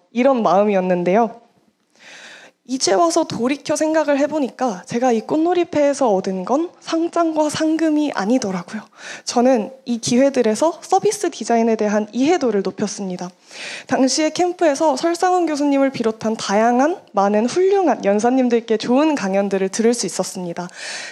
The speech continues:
이때 뭐, 어, 아이데이션을 거쳐서 서비스 매핑까지 해보면서 서비스 디자인에서 가장 중요한 것은 이용자에게 최상의 가치를 효율적으로 제공하는 것이다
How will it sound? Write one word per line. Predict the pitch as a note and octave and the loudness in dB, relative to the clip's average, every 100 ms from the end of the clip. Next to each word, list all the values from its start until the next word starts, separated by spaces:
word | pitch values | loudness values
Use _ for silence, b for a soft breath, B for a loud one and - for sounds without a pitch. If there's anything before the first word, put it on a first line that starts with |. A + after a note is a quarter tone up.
| B | B
이때 | A3+ - A3+ | -10 -2 0
뭐, | G3+ F#3+ G3 B B - | 2 -2 -4 B B -10
어, | - G3 - - - | -4 -2 -2 -4 -4
아이데이션을 | A3 B3 B3 B3 B3 A#3 | 0 0 0 0 0 0
거쳐서 | A3+ G3 G#3+ G#3 B3 | -4 -6 -4 -2 -2
서비스 | - D#4 D#4 | -2 -4 -4
매핑까지 | A3+ F3 - E4 E4 D4+ C4+ C4 | -2 -2 0 -4 0 0 0 0
해보면서 | D4 A3 F#3+ F#3+ B3+ A#3 B B B B _ | -2 -2 -2 -2 0 -2 B B B B _
서비스 | - F4 F#4 - - D#4+ E4 D#4+ D#4+ | -4 -2 -2 -4 -4 -2 0 -2 -4
디자인에서 | - G#3+ A3+ A#3 A3+ A3+ | -4 2 2 4 2 0
가장 | A3 - G#3+ D#4+ | -2 -2 0 2
중요한 | D4+ A#3+ A3 G#3+ G#3 | 2 0 2 2 0
것은 | G3 G3+ C#4 G#3+ B B - | -2 0 0 -2 B B -2
이용자에게 | A#3 C#4 C#4 B3+ B3+ | 2 2 4 2 0
최상의 | B3 E4 F4 E4+ | -2 -2 0 0
가치를 | D#4 G3 - G3+ A3 D4 | 0 -4 -4 -2 -2 -2
효율적으로 | E4 F4+ F4 E4 C#4+ C#4 | 0 2 2 -2 -2 -2
제공하는 | A#3 A3+ A#3+ A#3 A#3 | -2 0 2 2 0
것이다 | G3+ G3 F#3 F#3+ | 0 -2 -4 -4